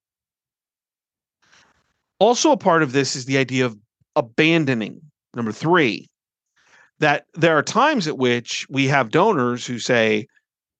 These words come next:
"I want the naming opportunity. I want it in perpetuity. And if I don't get it, I'm walking." They're abandoning. They're walking away. I am or was d-, slightly involved. My dad was,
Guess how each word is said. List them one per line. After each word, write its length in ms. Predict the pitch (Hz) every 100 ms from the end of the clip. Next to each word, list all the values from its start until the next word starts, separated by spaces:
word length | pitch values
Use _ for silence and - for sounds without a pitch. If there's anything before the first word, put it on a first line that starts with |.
| _ _ _ _
"I 140 | 156
want 240 | 175 160 147
the 60 |
naming 340 | 135 139 135 113
opportunity. 520 | 107 - - 113 113
I 180 | - 139
want 200 | 139 131
it 80 | 110
in 80 |
perpetuity. 640 | 113 113 - - 156 107 110
And 120 | 107
if 60 | 117
I 40 |
don't 200 | 123 123
get 160 | 101 143
it, 80 | 107
I'm 120 | 104
walking." 460 | 104 104 - 85 - _ _ _ _
They're 140 | - 123
abandoning. 540 | 98 120 113 98 98
They're 120 | 110
walking 480 | 107 101 107 - 85
away. 240 | 104 90 - - _ _ _ _ _ - - - _ _ _ _ _ _ _ _ _ _ _ _ _ _ _ _ _ _ _
I 400 | 151 165 165 160 -
am 480 | - 147 143 135 135 - _ _ _ _
or 160 | - 120
was 580 | 107 135 135 127 117 - -
d-, 100 | 135 - _ - -
slightly 640 | 98 - - 151 139 127 123
involved. 540 | 120 110 110 104 101 _
My 180 | 135 123
dad 520 | 120 127 123 120 113
was, 520 | - 120 113 101 -